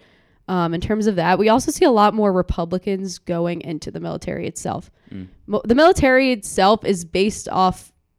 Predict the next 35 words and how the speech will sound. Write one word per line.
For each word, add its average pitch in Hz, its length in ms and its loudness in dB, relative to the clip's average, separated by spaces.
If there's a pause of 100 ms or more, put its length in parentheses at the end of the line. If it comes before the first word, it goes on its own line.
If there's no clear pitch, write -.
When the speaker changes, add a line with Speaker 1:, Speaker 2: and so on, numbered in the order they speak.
(120)
Speaker 1:
rural 185 320 -2
areas 139 480 -8
'cause 190 140 -8
the 208 80 -8
military 240 460 0
has 190 180 0
extreme 185 340 -6
benefits 165 440 -4
for - 120 -10
the, - 220 -10
their 170 160 -4
soldiers. - 480 -10 (440)
So 214 420 -2
in 233 220 -6
an 254 80 -4
area 269 320 2
like 233 160 2
us 185 200 -2
where 190 220 -4 (240)
the 180 160 -6
higher 185 540 -4 (320)
to 196 160 -4
the 185 180 0
hot, 180 240 -4 (140)
the 175 100 -6
top 185 260 -6
two 180 140 -8
percent 170 300 -8
of 165 60 -6
our 160 140 -4
country 165 640 -10
in 180 80 -16
terms 165 220 -8
of 165 80 -8
income, 185 400 -8